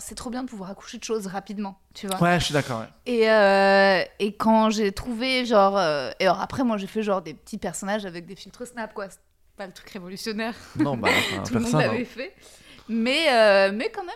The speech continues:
Speaker 1: il y a eu des vues et tout, et des compliments, des machins. Après, des gens qui m'ont dit, « Ah, Lison Daniel, les caractères, le fait déjà, j'étais là, genre, je
Speaker 2: Ouais.
Speaker 1: sais. » <laughs> Mais bon,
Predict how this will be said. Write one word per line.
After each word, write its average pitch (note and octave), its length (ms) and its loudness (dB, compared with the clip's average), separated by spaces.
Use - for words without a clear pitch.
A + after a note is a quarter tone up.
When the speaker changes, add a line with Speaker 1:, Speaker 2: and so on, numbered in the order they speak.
Speaker 1:
il F4+ 60 -6
y - 20 -6
a B3+ 60 -6
eu - 20 -8
des G3+ 140 -8
vues A3+ 240 -4
et C#4 120 -2
tout, E4 220 -2
et A#3+ 100 4
des G3+ 140 0
compliments, A3 480 -8
des A3+ 100 -6
machins. G#3 540 -8
Après, G3+ 320 -2
des F3+ 100 -8
gens D#3+ 160 -10
qui F3+ 140 -18
m'ont D#3+ 80 -14
dit, « D#3 100 -10
Ah, A3 420 -2
Lison G3+ 260 -8
Daniel, G3 260 -6
les G#3+ 80 -6
caractères, F3+ 380 -6
le F#3+ 80 -6
fait F#3 100 -12
déjà, G3 160 -4
j'étais G#3+ 160 -6
là, F3 140 -2
genre, E3 180 -6
je - 140 -4
Speaker 2:
Ouais. C4+ 120 4
Speaker 1:
sais. » A#3 280 2
<laughs> E4 40 0
Mais A3+ 140 4
bon, F3+ 260 -8